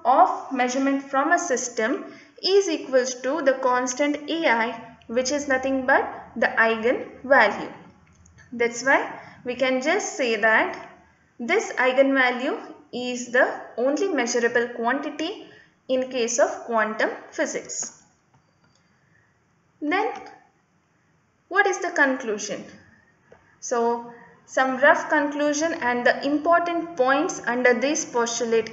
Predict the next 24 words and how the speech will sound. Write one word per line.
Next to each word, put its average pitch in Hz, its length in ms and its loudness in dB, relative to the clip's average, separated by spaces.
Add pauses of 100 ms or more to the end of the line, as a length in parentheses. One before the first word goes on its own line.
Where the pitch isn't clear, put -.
is 277 420 -6 (240)
for 233 280 0
easy 262 540 -6
understanding 294 800 0
as 220 280 -4
well 247 100 2
as 233 160 2
remembrance. 226 800 0 (460)
First, - 480 4 (560)
eigenvalues, 294 960 4 (160)
we 240 140 -4
know 254 200 0
that 269 500 2 (200)
these 269 240 -2
are 285 300 4
only 277 560 0
experimentally 277 920 -2 (600)
measured 233 540 2 (220)
quantity 220 500 -2 (600)
because 294 480 -2
it 254 160 -2
is - 420 -6 (1500)
real 269 480 2
always, 196 640 -4